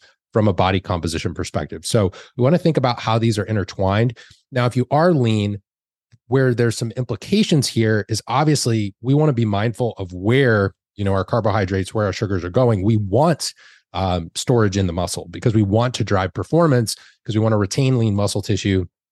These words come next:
and, you know, obviously drive anabolism as much as possible. So when we're in a state of high stress,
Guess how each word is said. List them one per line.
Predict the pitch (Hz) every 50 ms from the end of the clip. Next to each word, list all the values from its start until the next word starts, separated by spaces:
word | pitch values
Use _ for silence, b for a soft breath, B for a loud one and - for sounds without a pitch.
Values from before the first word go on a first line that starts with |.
| _ _ _ _ _ _ _ _ _ _
and, | 131 131 135 123 123 110 95 113 -
you | 104
know, | 107 101
obviously | 87 95 101 107 110 98 - - 98
drive | 85 101 95 95 95 87
anabolism | 101 110 113 104 95 95 95 95 90 87 87 87
as | 82 82
much | 95 90 - -
as | -
possible. | - - 127 120 120 - - 92 92 80 76 B B B B B B B
So | - 117 101 98 95 92
when | 82 107 107
we're | 101 104 110
in | 107 101
a | -
state | - - 104 101
of | 92 87
high | - 101 92
stress, | 90 - - - 196 180 147 123 - -